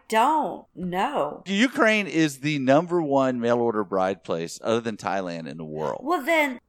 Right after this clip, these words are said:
Speaker 2: They patented mail order bride.
Speaker 1: if he's been doing this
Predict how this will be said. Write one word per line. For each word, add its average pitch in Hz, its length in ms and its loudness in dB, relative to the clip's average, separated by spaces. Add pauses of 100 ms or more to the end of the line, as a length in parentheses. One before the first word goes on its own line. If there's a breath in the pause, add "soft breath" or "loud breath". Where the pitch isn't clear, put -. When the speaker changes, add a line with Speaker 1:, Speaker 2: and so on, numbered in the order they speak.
Speaker 2:
They 147 160 0
patented 139 720 0
mail 107 280 0
order 90 200 0
bride. 87 260 2
Speaker 1:
if - 40 -6
he's 339 260 -8
been 277 340 -6
doing 302 340 -8
this 208 480 -6